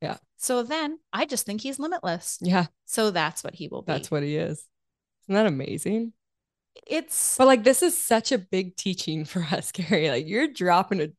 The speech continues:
Speaker 1: big truth bomb for all of us when just reflecting in my own life, you know, where I stir in things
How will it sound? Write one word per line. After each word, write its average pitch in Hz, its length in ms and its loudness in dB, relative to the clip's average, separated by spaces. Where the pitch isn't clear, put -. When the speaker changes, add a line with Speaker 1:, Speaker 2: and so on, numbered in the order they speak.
Speaker 1:
big 165 240 -6
truth 170 300 0
bomb 156 260 0
for 156 160 -2
all 151 220 2
of 156 80 -2
us 147 320 -2
when 180 260 2
just 190 240 0
reflecting 185 460 2
in 180 100 2
my 156 140 -2
own 165 260 0
life, 151 540 -2
you 151 80 0
know, 147 180 2
where 170 380 6
I 165 160 6
stir 165 320 0
in 156 120 -2
things 156 520 0